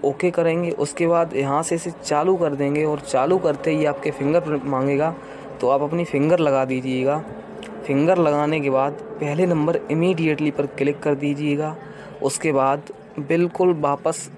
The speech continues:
आ जाइएगा home screen पर, जहाँ पर WhatsApp ऐप दिखाई पड़े।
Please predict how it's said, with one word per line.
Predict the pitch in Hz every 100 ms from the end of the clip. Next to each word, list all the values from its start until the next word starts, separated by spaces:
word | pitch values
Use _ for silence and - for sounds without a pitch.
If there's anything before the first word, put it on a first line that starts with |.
| -
आ | 135
जाइएगा | 135 135 135 135 135 156 156
home | 151 165 151
screen | 139 - 151 143
पर, | 123 117 110 - - 127
जहाँ | 131 139
पर | 147 143
WhatsApp | 123 131 - 147 151 - -
ऐप | 139
दिखाई | 139 135 - 131
पड़े। | 127 113 110